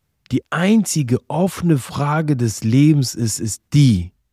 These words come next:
mit der ich diese Folge eröffnet habe. Wer hält den Meißel? Du oder dein Autopilot?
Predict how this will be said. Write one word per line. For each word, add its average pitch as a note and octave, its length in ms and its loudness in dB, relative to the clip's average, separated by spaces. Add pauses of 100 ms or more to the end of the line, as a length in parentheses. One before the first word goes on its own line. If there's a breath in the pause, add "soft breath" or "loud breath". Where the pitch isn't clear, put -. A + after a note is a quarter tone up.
(340)
mit F#2+ 160 -8
der B2+ 160 -2
ich B2 80 -4
diese A2+ 220 -4
Folge G#2+ 500 -2
eröffnet A2 540 -4
habe. F2+ 360 -6 (800)
Wer C3 600 0 (680)
hält A#2 300 -4
den A2+ 100 0
Meißel? F#2 580 -4 (1300)
Du B2 500 -2 (1120)
oder C3+ 480 2 (240)
dein G2+ 180 -2
Autopilot? F2+ 840 -4